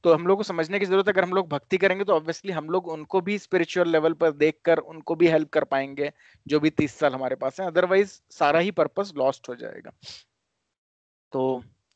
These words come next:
अ, ten offenses हैं, अम, हम लोग quickly cover करेंगे, एक एक करके सब लोग एक एक devotee एक एक offense अगर पढ़ देगा हम लोग cover कर लेंगे। So the offense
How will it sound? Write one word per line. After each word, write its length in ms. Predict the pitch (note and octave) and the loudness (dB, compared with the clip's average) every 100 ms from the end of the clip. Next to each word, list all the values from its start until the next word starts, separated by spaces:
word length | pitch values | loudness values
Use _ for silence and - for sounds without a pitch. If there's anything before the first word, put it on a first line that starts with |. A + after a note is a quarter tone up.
| _ _ _ _ _ _ - | _ _ _ _ _ _ -2
अ, 360 | B2+ C3 C3 B2+ _ _ _ _ | 2 4 2 -2 _ _ _ _
ten 200 | - E3 | 2 4
offenses 600 | E3+ D#3 D#3+ D3+ - F3 | 4 2 -2 -6 -4 -4
हैं, 240 | D3+ F#3 - _ - | -4 -8 -12 _ -16
अम, 440 | C#3 B2 B2+ B2+ C3 _ _ _ _ _ _ _ _ _ _ _ _ _ | -8 -4 -4 -6 -14 _ _ _ _ _ _ _ _ _ _ _ _ _
हम 220 | - D3+ C#3+ | -12 -6 -2
लोग 180 | D3 - | -2 0
quickly 300 | E3+ - G3+ | -4 0 2
cover 280 | F3+ C#3+ C3 | 4 4 4
करेंगे, 320 | B2+ B2 E3 | 0 -2 0
एक 120 | D#3 | 0
एक 120 | F3+ | 0
करके 260 | F3+ E3 F3 | 2 0 0
सब 180 | E3 D#3 | -6 -2
लोग 140 | D#3 | -2
एक 140 | D3+ D3+ | -2 -6
एक 100 | D3+ | -4
devotee 400 | D3 C#3+ C#3 D3+ | 0 0 -2 -4
एक 120 | - | -4
एक 120 | C#3+ | -6
offense 340 | C3+ - C#3+ C#3+ | -8 -8 -8 -6
अगर 140 | C3+ | -6
पढ़ 180 | - C3+ | -2 -2
देगा 220 | C3+ C#3 | -2 -6
हम 60 | C3+ | -6
लोग 140 | C#3 | -8
cover 200 | B2 B2+ | -6 -6
कर 120 | B2+ | -6
लेंगे। 200 | B2+ D3+ - - - - | -8 -10 -14 -20 -20 -4
So 120 | D3 | 4
the 140 | C#3+ | 4
offense 240 | C3+ F#3+ | 4 0